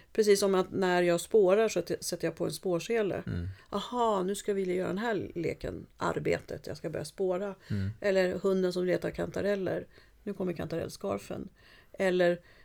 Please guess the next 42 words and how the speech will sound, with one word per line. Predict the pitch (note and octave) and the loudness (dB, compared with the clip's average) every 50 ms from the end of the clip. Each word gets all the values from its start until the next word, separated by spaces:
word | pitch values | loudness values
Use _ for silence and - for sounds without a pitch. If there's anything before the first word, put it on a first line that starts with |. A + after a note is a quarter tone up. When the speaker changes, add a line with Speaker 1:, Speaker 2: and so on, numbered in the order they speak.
| - - | -20 -18
Speaker 1:
vi | - - E3+ E3+ F3 E3 | -6 0 2 2 2 2
kör | - - F3 D#3+ D#3+ | 2 0 0 0 2
nosework. | E3+ G3 A3 A#3 A#3 A3 - - - C#2+ - - - - - - _ _ - - - - | 2 2 4 4 2 2 0 -2 -2 -4 -4 -4 -12 -20 -20 -20 _ _ -20 -20 -18 -12
Aha, | - F3 F#3 G3+ G3 F3+ - F3+ - - - _ - - _ - | -10 -8 -6 -4 -6 -6 -6 -10 -14 -18 -20 _ -20 -20 _ -10
då | - F#3 F3+ - - F3+ F3+ | -10 -10 -10 -10 -6 -6 -4
håller | E3+ E3+ E3 D#3+ E3 | -2 -2 -2 -2 -2
jag | E3+ E3 D#3+ - - | -4 -4 -6 -10 -12
i | E3+ E3 | -8 -6
halsbandet | D#3+ E3 E3+ D#3 D3+ - - F#3+ F#3 F#3 F3+ - | -6 -4 -4 -8 -8 -8 -6 -4 -4 -4 -4 -4
på | F3 | -6
ett | E3+ | -6
speciellt | - - E3+ - - - - - | -6 -8 -8 -6 -8 -10 -8 -10
sätt. | - - - - - - | -12 -12 -12 -14 -12 -6
Eller | F#3+ F#3 F3+ F3+ F3 F3 E3+ - - - - - _ | -4 -2 0 0 0 -2 -2 -4 -14 -20 -20 -14 _
när | - F#3+ F#3 | 0 2 2
vi | F3 E3+ | 2 0
ska | - - F3 | 0 -2 -2
jobba | F3 F3+ F3 E3+ E3 E3 E3+ | 0 0 -2 -2 -2 -2 -2
med | E3+ F3 E3+ E3 D#3 | -2 -2 -2 -2 -2
barnen | E3 F3+ G#3 A3 A#3 A3+ A#3 A#3 A3+ | -2 0 2 2 2 0 0 -2 -2
eller | A3+ A3 G#3+ G3+ | -2 -2 -2 -4
vi | G#3 | -4
ska | G3 G3 G3 | -4 -4 -4
jobba | G3 F#3 E3 E3 | -2 -2 -2 -2
med | E3+ F3+ | -4 -4
andra | E3 E3 - F3 | -4 -4 -4 -4
hundar, | E3+ - - - - - - F3 - - - - - - - - - - - - - | -4 -6 -6 -6 -6 -6 -8 -8 -12 -18 -20 -20 -20 -20 -20 -20 -20 -20 -20 -20 -14
då | - G#3+ F#3 F3 | -6 -2 -2 0
har | F3 F3 - | 0 0 -2
jag | - - | -2 -4
ett | - | -4
annat. | - - - - - E2+ - - | -6 -6 -4 -4 -6 -8 -4 -2
Så | G3+ | -2
att | G3 F#3+ - - | -2 -2 -4 -2
man | - B3 B3+ | 2 2 6
har | C4 A#3+ G#3+ C#4+ | 8 8 8 8
arbetstecken. | F#3 A3 A#3 A#3 G#3+ F#3 F3 E3+ - - - F#3+ F#3+ - - - - G#3 - - - | 8 6 6 6 4 2 -2 -4 -4 -4 -4 -4 -4 -6 -12 -12 -12 -12 -14 -8 -4
Speaker 2:
Ja. | A2 G#2+ G#2 G#2 A#2+ - - - - - _ - _ _ | -2 0 0 -2 -2 -6 -14 -20 -20 -20 _ -20 _ _
Speaker 1:
Så | - - B3 | -2 2 2
det | C4 | 6
behöver | B3 C#4+ C4+ D4+ D4 D4+ | 6 8 8 8 6 6
inte | D4 - | 4 0